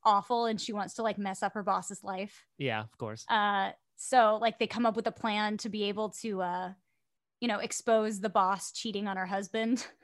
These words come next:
Speaker 2: Yeah.
Speaker 1: It was really strange because there were so many facets to the character,
Speaker 2: Yeah.
Speaker 1: uh, that I had to take into account. And my first,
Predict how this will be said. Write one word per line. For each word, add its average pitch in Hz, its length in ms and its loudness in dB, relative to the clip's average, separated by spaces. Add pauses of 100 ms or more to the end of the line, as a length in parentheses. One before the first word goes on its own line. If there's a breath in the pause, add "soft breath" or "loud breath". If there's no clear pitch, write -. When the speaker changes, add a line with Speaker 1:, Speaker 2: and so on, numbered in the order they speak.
Speaker 2:
Yeah. 131 560 0 (180)
Speaker 1:
It 311 80 6
was 294 120 8 (140)
really 392 240 6
strange 277 440 4
because 285 220 8
there 254 120 6
were 247 100 6
so 277 500 6
many 247 760 6 (300)
facets 247 800 0
to 269 120 -2
the 202 100 -2
character, 208 840 -2 (420)
Speaker 2:
Yeah. 127 540 4
Speaker 1:
uh, 202 60 -8
that 247 100 8
I 240 60 6
had 240 280 4
to 220 80 -6
take 233 340 -2
into 226 400 -2
account. 214 640 -6 (560)
And 247 220 4
my 240 180 6
first, - 880 0